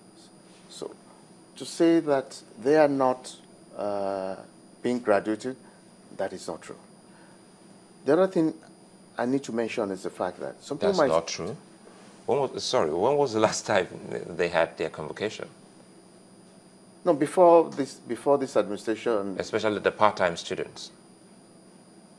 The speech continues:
Speaker 1: There was no convocation in lasu for about four or five years before I came in. So since I came in, we've been having convocations annually.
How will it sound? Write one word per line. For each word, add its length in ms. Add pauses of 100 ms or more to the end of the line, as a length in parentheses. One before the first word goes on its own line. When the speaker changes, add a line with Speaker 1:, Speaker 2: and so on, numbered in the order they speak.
(200)
Speaker 1:
There 100
was 160
no 100
convocation 500
in 100
lasu 440
for 380
about 220
four 220
or 40
five 260
years 220
before 220
I 80
came 180
in. 140 (1000)
So 260
since 340
I 100
came 300
in, 100 (160)
we've 160
been 140
having 260
convocations 640 (140)
annually. 420